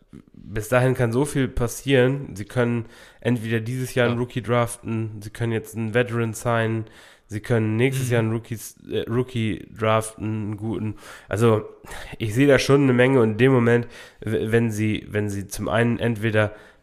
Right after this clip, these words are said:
Speaker 1: einen besseren oder einen Quarterback-Upgrade, was jetzt nicht Drew Lock
Speaker 2: Mhm.
Speaker 1: <laughs> heißt, bekommen oder eben, äh, ja, einen Rookie draften, der vielleicht dann auch gut spielt, <laughs> hoffentlich. Ähm, ja.
Speaker 2: Ja.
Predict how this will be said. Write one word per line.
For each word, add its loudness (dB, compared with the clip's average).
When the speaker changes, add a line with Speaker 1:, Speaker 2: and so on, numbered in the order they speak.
Speaker 1:
einen -2
besseren 0
oder -2
einen -4
Quarterback-Upgrade, 0
was -8
jetzt -8
nicht -4
Drew -2
Lock 2
Speaker 2:
Mhm. -4
Speaker 1:
<laughs> 2
heißt, 0
bekommen 0
oder 4
eben, -6
äh, -2
ja, -4
einen -6
Rookie -4
draften, 2
der 0
vielleicht -4
dann -6
auch -10
gut -4
spielt, -2
<laughs> -8
hoffentlich. -2
Ähm, 4
ja. -4
Speaker 2:
Ja. -6